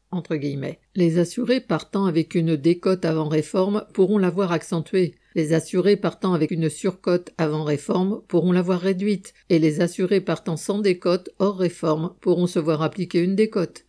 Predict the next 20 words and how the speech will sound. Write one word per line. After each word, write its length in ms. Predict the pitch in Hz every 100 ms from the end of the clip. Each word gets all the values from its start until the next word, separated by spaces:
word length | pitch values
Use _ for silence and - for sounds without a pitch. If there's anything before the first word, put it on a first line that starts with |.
| _ _ _
Le 120 | - 165
gouvernement 500 | 180 226 226 240 226
a 60 |
beau 140 | 196 196
faire, 440 | - 165 151 - _
il 140 | 185
est 160 | 156 151
impossible 480 | 180 202 190 220 170
de 80 | 165
présenter 540 | - 180 196 196 190
comme 200 | 180 147
socialement 600 | - 202 - 190 165 156
juste 440 | 147 160 156 - -
une 260 | 202 175 175
violente 440 | 147 175 185 190
attaque 380 | 175 - 160 156
contre 320 | - 160 -
tous 180 | 160 180
les 120 | 156
travailleurs. 640 | 143 156 143 151 170 147 151